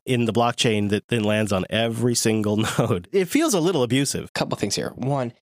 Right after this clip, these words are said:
Speaker 2: I don't think that the actual counterparty transactions go on the Bitcoin blockchain. I think that more like a hash of all of the counterparty transactions go on the Bitcoin blockchain.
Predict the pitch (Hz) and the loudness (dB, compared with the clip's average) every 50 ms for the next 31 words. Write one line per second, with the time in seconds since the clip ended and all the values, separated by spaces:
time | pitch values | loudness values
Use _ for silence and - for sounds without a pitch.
0 | _ _ - 135 165 196 - - - - - 147 143 135 - - 110 98 85 - | _ _ -4 -2 -2 -4 -6 -8 -8 -6 -4 -4 -4 -4 -4 -2 -2 -2 -4 -6
1 | _ - 85 - - - - - - - - 110 104 - - - - 101 90 92 | _ -10 -8 -6 -4 -4 -4 -4 -2 -2 -2 -2 -4 -6 -6 -4 -4 -2 -2 -2
2 | 104 - - - 107 113 113 117 - - 123 117 120 117 - 117 113 120 120 - | -4 -4 -4 -4 -4 -2 -2 -4 -4 -4 -2 -2 -2 -2 -2 -2 -2 -2 -2 -2
3 | - 120 123 127 123 - - - - - - 107 101 101 107 - 92 101 101 95 | -2 -2 -2 -2 -4 -4 -6 -8 -8 -4 -2 -2 -2 -2 -2 -2 -2 -2 -2 -4
4 | 90 - 98 92 - - - 92 90 - - - - - - - 117 113 - - | -4 -4 -6 -8 -6 -4 -4 -4 -4 -4 -4 -4 -4 -4 -4 -4 -2 -2 -4 -4
5 | - - 151 151 - 127 110 - - - 113 117 113 107 104 101 95 95 - 98 | -4 -4 -4 -2 -2 -4 -4 -6 -8 -6 -4 -2 -2 -2 -2 -2 -2 -2 -4 -6
6 | 95 - - - 87 85 95 117 - - - 123 120 - 117 113 113 117 120 123 | -6 -6 -4 -4 -2 -2 -2 -2 -2 -2 -4 -2 -2 -2 -2 -2 -2 -4 -6 -6
7 | - 117 - - - 110 113 117 - - 113 113 117 - - 120 117 113 - 120 | -6 -6 -4 -4 -4 -4 -4 -4 -4 -4 -2 -2 -2 -4 -4 -4 -2 -2 -2 -4
8 | 120 120 - - 123 - - - 120 120 117 113 117 120 - - - 113 113 - | -4 -4 -4 -4 -4 -4 -2 -2 -4 -4 -4 -4 -4 -6 -6 -4 -4 -4 -4 -2
9 | 117 117 - - - 131 135 | -4 -4 -2 -4 -4 -4 -4